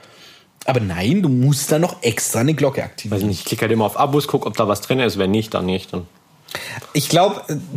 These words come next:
Speaker 1: du kannst, glaub ich, YouTube schon ganz gut auf dich zuschneiden. Ähm,
Speaker 2: Letztens hatte ich, dass mir nur noch fünf Videos auf der Startseite angezeigt worden sind.
Speaker 1: What the fuck?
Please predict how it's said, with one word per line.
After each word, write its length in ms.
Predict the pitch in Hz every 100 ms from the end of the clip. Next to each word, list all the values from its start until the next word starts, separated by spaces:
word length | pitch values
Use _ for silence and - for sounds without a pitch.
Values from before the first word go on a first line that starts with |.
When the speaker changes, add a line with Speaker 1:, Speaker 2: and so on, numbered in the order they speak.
| - - - - - - -
Speaker 1:
du 100 | 143
kannst, 420 | 151 208 208 160
glaub 140 | 170 156
ich, 80 | 127
YouTube 320 | 156 - 170
schon 220 | - 156
ganz 180 | 139 156
gut 140 | 147
auf 120 | 135 -
dich 160 | 123
zuschneiden. 680 | - 117 123 101 92 92 92 -
Ähm, 560 | 101 101 104 104 107 - _ _ - -
Speaker 2:
Letztens 300 | 123 131 147
hatte 120 | 139 139
ich, 40 |
dass 140 | 123 131
mir 60 |
nur 100 | 131
noch 80 | 135
fünf 260 | - 156 -
Videos 280 | 131 117 -
auf 80 |
der 80 | -
Startseite 460 | - 101 - 101 98
angezeigt 360 | 92 - 98
worden 200 | 95 98 95
sind. 180 | 95
Speaker 1:
What 120 | 87 131
the 80 |
fuck? 160 | -